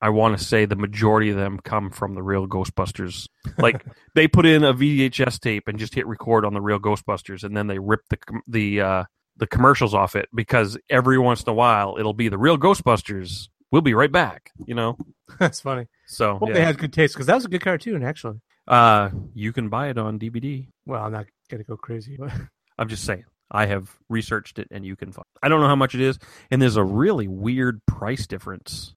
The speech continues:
Speaker 1: on D V Ds. Like, I found that Tales from the Crypt, the complete series.
Speaker 2: Uh-huh.
Speaker 1: That's like a hundred and twenty bucks. Chips, the complete series.
Speaker 2: Wow.
Speaker 1: Eighty, eighty bucks.
Speaker 2: Well, I mean,
Speaker 1: Park-,
Speaker 2: Tales from the
Speaker 1: Parks
Speaker 2: Crypt
Speaker 1: and
Speaker 2: was
Speaker 1: Rec. Parks and Rec, like, eight seasons,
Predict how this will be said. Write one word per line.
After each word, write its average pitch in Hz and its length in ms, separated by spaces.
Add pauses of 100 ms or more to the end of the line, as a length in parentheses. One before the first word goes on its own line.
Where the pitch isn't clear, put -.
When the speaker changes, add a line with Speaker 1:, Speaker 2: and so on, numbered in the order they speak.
(160)
Speaker 1:
on 104 180
D 101 140
V 98 80
Ds. 101 320
Like, 110 280 (260)
I 117 320
found 127 260
that - 140
Tales 123 260
from - 120
the 110 60
Crypt, - 280
the - 80
complete 113 380
series. 120 540 (320)
Speaker 2:
Uh-huh. 131 260 (260)
Speaker 1:
That's - 120
like 165 80
a 127 40
hundred 139 240
and 131 80
twenty 123 200
bucks. 117 360 (160)
Chips, - 640 (240)
the 127 80
complete 131 320
series. 117 340
Speaker 2:
Wow. 135 320
Speaker 1:
Eighty, 117 220 (240)
eighty 127 220
bucks. 120 380 (160)
Speaker 2:
Well, 220 320 (300)
I 175 80
mean, 185 160
Speaker 1:
Park-, 185 380
Speaker 2:
Tales 214 220
from - 80
the 147 40
Speaker 1:
Parks 180 140
Speaker 2:
Crypt 175 140
Speaker 1:
and 147 60
Speaker 2:
was 175 200
Speaker 1:
Rec. 117 80 (340)
Parks - 260
and 131 120
Rec, 135 200 (140)
like, 113 220
eight 127 180
seasons, 120 400